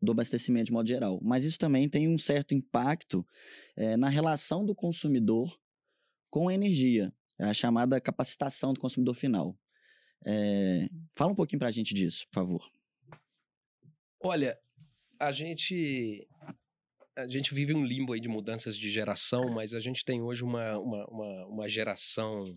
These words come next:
Speaker 2: e eu tô me referindo a pessoas, é, muito engajada em relação ao meio ambiente, né? E, assim,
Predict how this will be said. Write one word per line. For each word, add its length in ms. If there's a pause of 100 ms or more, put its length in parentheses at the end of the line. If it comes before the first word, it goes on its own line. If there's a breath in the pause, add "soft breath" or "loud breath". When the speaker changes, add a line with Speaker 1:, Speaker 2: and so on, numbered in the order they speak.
(120)
Speaker 2:
e 100
eu 80
tô 80
me 100
referindo 360
a 120
pessoas, 760 (640 loud breath)
é, 300
muito 260
engajada 1200
em 380
relação 540 (140)
ao 200
meio 280
ambiente, 520
né? 300
E, 180
assim, 540